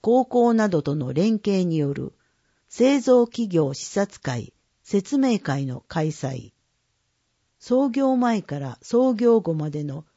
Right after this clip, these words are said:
一貫した支援窓口の設置。創業に関するセミナーの実施。この事業は伊勢市からの委託事業です。伊勢シティプラザ、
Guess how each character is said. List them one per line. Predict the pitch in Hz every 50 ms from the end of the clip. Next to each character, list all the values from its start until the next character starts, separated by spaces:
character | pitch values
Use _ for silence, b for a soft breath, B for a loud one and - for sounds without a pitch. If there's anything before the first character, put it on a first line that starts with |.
| _ _ _ _ _
一 | - 196 185 _ _
貫 | - - 254 254 254 247
し | - -
た | - 160 143 -
支 | - - - 220
援 | 247 262 262 247
窓 | 240 240 240 226 220
口 | 175 151 165 - - 143
の | 139 135 127
設 | - - 160 156 156 _ _ -
置。 | - 135 131 117 - _ _ _ _ _ _ _ _ _ _ _ _ _ _ _ _
創 | - - 262 269 277 285
業 | 240 262 269 262 254
に | 247 240 226
関 | 233 233 214 208 185 156
す | - - 143
る | 131 127 127 -
セ | - - 262
ミ | 285 277 254 220
ナ | 185 160 156 147
ー |
の | 143 135 127 139
実 | - 135 147 147
施。 | 131 - - - - 131 120 - _ _ _ _ _ _ _ _ _ _ _ _ _ _ _ _ _ _ _ _ _ _ _ _ _ -
こ | - 226
の | 254 277 285 233
事 | 226 262 240
業 | 202 196 185 180 165 156
は | 147 131 120 - _
伊 | - 202
勢 | 190 - 302 302
市 | - -
か | - 185 175
ら | 160 156
の | 151 147 139 139 -
委 | - 175
託 | - - 254 254 - 247
事 | 220 185 220 196
業 | 160 156 151 143 131
で | 113 120 120
す。 | - - - _ _ _ _ _ _ _ _ _ _ _ _ _ _ _ _ _ _ _ _ _ _ _ _ _ _ _ _ _
伊 | - 262
勢 | - - 220 165
シ | - - - _
テ | - 269
ィ | 254 240
プ | 233 - 226
ラ | 180 160 156
ザ、 | 151 - 123 113 -